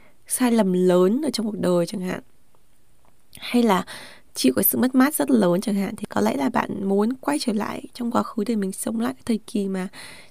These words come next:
trước khi mình gặp cái sai lầm đấy, trước khi mình gặp cái mất mát đấy để mình thay đổi nó.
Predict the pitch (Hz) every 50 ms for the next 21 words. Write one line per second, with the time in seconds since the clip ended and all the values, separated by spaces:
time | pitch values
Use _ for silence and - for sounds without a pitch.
0 | - - - 349 320 - - 302 269 254 233 226 226 - 233 - - - 196 202
1 | - - - 226 226 220 220 185 180 - 285 285 - - 254 214 196 190 - -
2 | - 185 208 247 262 254 226 233 247 196 - 196 185 180 175 - - - 226 208
3 | 226 202 175 165 170 165 165 175